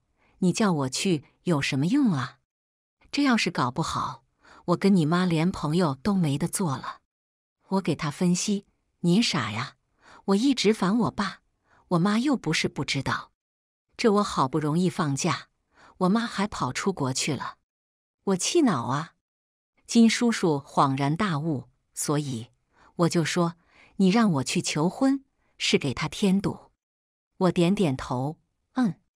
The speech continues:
金叔叔夸我是个诡计多端的好孩子，然后快乐地跑了。我在家吃喝玩乐几天，收到我妈电话，她数落我：“亏你想得出来。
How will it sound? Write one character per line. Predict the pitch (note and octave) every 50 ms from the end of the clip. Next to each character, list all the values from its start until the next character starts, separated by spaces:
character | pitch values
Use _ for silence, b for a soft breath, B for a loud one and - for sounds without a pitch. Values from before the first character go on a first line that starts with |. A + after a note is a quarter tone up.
| _ _ _ _ _ _ _ _ _ _ _
金 | - - A3+ A3 G#3+
叔 | - - A3 G#3+
叔 | - - F3 D3
夸 | - - - G3+ G3
我 | F#3+ D3 C3
是 | - - - E3+
个 | - D3
诡 | - - D3 C3 B2
计 | A#2+ - - F3 D#3
多 | - G3 F#3 F#3
端 | F#3+ G3+ F#3 F3+
的 | D#3+
好 | - - - A#2 A2+
孩 | - - - A#2 A#2+ C3+
子， | - - C#3+ - - _ B B B B B B B
然 | - G#3 A3+
后 | A3+ - D4 B3+
快 | A#3+ - - - F4 D#4
乐 | B3 F#3 D3+
地 | - C3+
跑 | - - - - A#2 - -
了。 | - - - - - _ _ _ _ _ _ _ _ _ _ _ b b b b b b
我 | - F#3 F3+
在 | - G#3 F3+
家 | F3 - G#3 F#3 F#3+
吃 | F#3 - - G#3+ G3+
喝 | - G#3+ G3+
玩 | F3+ D#3 D3 F3+
乐 | A3 G#3+ E3
几 | - - C3+ A#2+
天， | - - - E3+ E3+ F3 - b b b b b b b
收 | b - - G3 F3+
到 | F3+ F#3+ D#3+
我 | D3 C3+ C3 B2+
妈 | D3 D#3+ G3+
电 | G#3+ - G#3 E3 C#3+
话， | C3+ - E3 C#3 C3 - b b b b b b b b b
她 | - G3+ F3+
数 | - - - D#3+ C#3
落 | C#3 D#3 E3
我 | F3 D#3+ C#3+ A#2+ G#2+ - - _ _ _ _ _ _
：“亏 | - - - G#3+ G3+
你 | G3 F#3
想 | F#3+ - - A#2 A2+ G#2+
得 | A2 A2+
出 | - - - D3+
来。 | C3+ - - - -